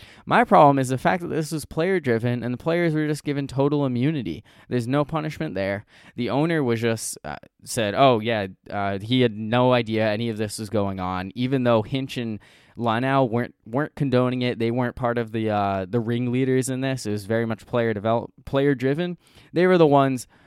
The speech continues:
who took the fall, and the owner got off totally scot-free. And I don't think this is gonna have a huge effect on the Astros in twenty twenty, and I don't know how big of an effect it's gonna have on them going forward. So I think Hinch and Lunau,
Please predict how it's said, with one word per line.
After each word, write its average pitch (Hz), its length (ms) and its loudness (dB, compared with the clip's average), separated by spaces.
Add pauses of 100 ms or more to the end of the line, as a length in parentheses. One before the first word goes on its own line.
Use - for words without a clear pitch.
(120)
who 131 420 4 (140)
took 131 220 -6
the 120 80 -2
fall, 101 420 0
and 98 100 -8
the 98 100 -8
owner 107 280 -4
got 101 280 -6
off 95 260 -8
totally 131 340 0
scot-free. 107 640 -4
And 98 100 -8
I 127 100 -2
don't 156 80 -2
think 175 140 -6
this 170 120 -4
is 165 60 -8
gonna 165 160 -4
have 156 180 -2
a - 20 0
huge 151 140 -2
effect 151 360 -4
on 139 100 -2
the 127 80 -4
Astros 123 440 -2
in 120 80 -8
twenty 127 280 -6
twenty, 165 360 -6
and 175 80 -6
I 160 140 -2
don't 175 220 -4
know 165 260 2
how 143 240 -4
big 156 180 -4
of 160 40 -6
an 151 60 -4
effect 156 300 -4
it's 143 140 -10
gonna 131 120 -6
have 120 240 -4
on 120 100 -8
them 117 120 -6
going 107 280 -4
forward. 101 440 -8 (320)
So 117 140 -2
I 117 80 0
think 131 260 -4 (300)
Hinch 156 240 -4
and 123 200 -4
Lunau, 147 440 -4